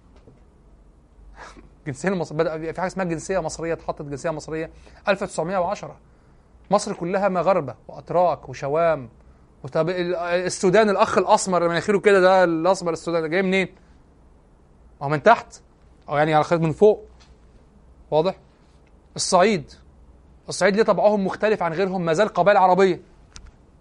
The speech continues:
ليه طبعهم شديد كده وحامي وصعب التفاهم معاهم؟ ما زال طبعهم عر-، عربي قديم وجم. والصعيد عمومًا في كل نظام جه في مصر مهمش. الصعيد معروف إنه مهمش، غير وجه بحري. الصعيد مهمش، فبالتالي فضل معزول.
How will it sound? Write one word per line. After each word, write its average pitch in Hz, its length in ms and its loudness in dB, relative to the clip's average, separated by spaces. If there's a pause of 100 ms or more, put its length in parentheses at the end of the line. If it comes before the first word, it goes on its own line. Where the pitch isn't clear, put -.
(540)
ليه 185 60 2
طبعهم 185 360 2
شديد 170 240 -6
كده 190 240 2
وحامي 180 360 -2
وصعب 170 1120 -4
التفاهم 170 360 0
معاهم؟ 175 320 2
ما 165 80 0
زال 180 180 0
طبعهم 190 320 0
عر-، 165 160 2
عربي 180 320 2
قديم 180 340 0 (260)
وجم. 202 320 4 (320)
والصعيد 180 480 -2
عمومًا 214 480 4 (420)
في - 280 -6
كل 214 280 4
نظام 196 220 4
جه 208 80 0
في 208 120 0
مصر 214 240 2
مهمش. 180 640 0 (640)
الصعيد 185 260 0
معروف 190 200 4
إنه 185 100 -2
مهمش، 160 340 0
غير 160 120 0
وجه 165 180 2
بحري. 143 300 0 (600)
الصعيد 185 280 0
مهمش، 165 560 -2
فبالتالي 180 440 2
فضل 202 260 0
معزول. 170 480 0